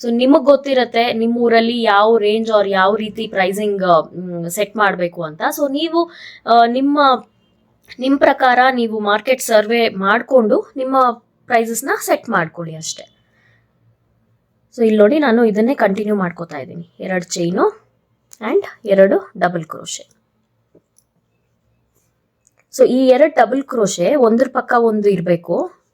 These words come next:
ಗ್ಯಾಪ್ ಇರ್ಬಾರ್ದು ಈ ಎರಡು ಸ್ಟಿಚ್ ಮಧ್ಯ. So, ಅದೊಂದು ನೀವು ಗಮನದಲ್ಲಿ ಇಟ್ಕೋಬೇಕು.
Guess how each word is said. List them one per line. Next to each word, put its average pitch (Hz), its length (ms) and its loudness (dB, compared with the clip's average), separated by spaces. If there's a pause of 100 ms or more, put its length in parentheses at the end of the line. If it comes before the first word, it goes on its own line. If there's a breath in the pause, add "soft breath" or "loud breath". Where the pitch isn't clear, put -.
(220)
ಗ್ಯಾಪ್ 240 340 -2
ಇರ್ಬಾರ್ದು 175 460 -2
ಈ 196 140 -12
ಎರಡು 202 300 2
ಸ್ಟಿಚ್ - 360 -8
ಮಧ್ಯ. 165 300 -6 (460 soft breath)
So, 233 100 4
ಅದೊಂದು 220 340 2
ನೀವು 226 440 2
ಗಮನದಲ್ಲಿ 202 500 -2
ಇಟ್ಕೋಬೇಕು. - 560 -16